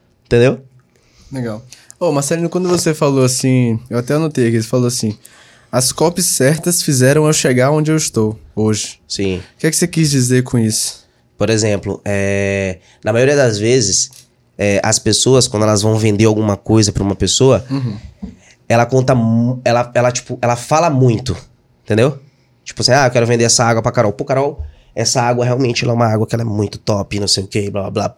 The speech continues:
Speaker 1: Pô, trinta minutos depois eu continuo falando. "Carol, Carol, Carol, não sei o quê, não sei o quê." E aí, tipo, a pessoa não estuda, de fato,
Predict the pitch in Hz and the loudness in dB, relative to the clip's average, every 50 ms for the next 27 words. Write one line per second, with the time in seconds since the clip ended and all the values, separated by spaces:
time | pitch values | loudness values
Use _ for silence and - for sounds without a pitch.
0 | _ - - 139 113 117 - 127 127 135 127 123 120 - 113 120 117 120 117 117 | _ -2 0 0 0 0 -2 -2 0 0 0 0 0 0 -2 -2 0 0 0 0
1 | 131 123 123 120 - - 113 110 - 123 101 - - _ _ _ _ _ - - | 0 0 -2 -2 -4 -4 -4 -4 -4 -6 -8 -10 -16 _ _ _ _ _ -4 0
2 | 117 143 147 127 - 113 113 131 135 123 123 113 113 110 123 120 127 120 117 - | 2 2 2 0 0 0 0 0 0 0 -2 -4 -2 -2 -2 -2 -4 -4 -6 -10
3 | - - _ _ _ _ _ _ _ - - 160 190 214 214 214 220 226 208 - | -16 -20 _ _ _ _ _ _ _ -8 -2 2 4 4 4 4 2 0 -2 -4
4 | - - 226 220 220 226 226 220 - - - 170 - 202 190 - 214 208 196 190 | -4 -2 0 0 2 2 2 2 2 2 0 2 2 2 2 4 2 2 2 2
5 | 196 214 233 220 - - - - - - - 180 233 269 233 185 143 139 123 104 | 2 2 2 0 -2 -2 -4 -4 -6 -4 -4 -2 -2 -2 -2 0 0 2 2 0
6 | 104 - - - 107 113 - - - - 131 139 147 151 151 - 92 - | -2 -6 -10 -10 -8 -8 -8 -6 -4 0 0 0 0 0 -2 -6 -14 -14